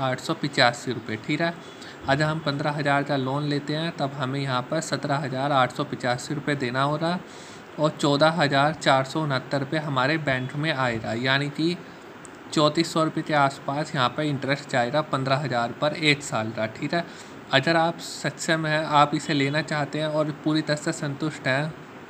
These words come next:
दोस्तों, अब हम इसे अपने बैंक में कैसे ट्रांसफ़र करेंगे, चलिए वो भी मैं आपको बता देता हूँ। यहाँ पर हम दोस्तों नीचे में आएंगे,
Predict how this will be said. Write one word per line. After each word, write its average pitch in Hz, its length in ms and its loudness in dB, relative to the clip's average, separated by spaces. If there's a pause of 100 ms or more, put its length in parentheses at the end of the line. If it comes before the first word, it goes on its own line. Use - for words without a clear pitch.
(680)
दोस्तों, 156 380 4
अब 175 180 6
हम 170 180 2
इसे 170 220 2
अपने 180 240 2
बैंक 160 340 4
में 180 140 2
कैसे 160 300 2
ट्रांसफ़र 131 400 2
करेंगे, 113 400 -2
चलिए 147 380 2
वो 151 180 0
भी 156 120 -2
मैं 156 140 0
आपको 151 240 0
बता 139 280 2
देता 147 240 0
हूँ। 151 120 0
यहाँ 143 240 4
पर 156 180 2
हम 156 220 -2
दोस्तों 151 300 -2
नीचे 139 360 0
में 165 140 2
आएंगे, 151 400 2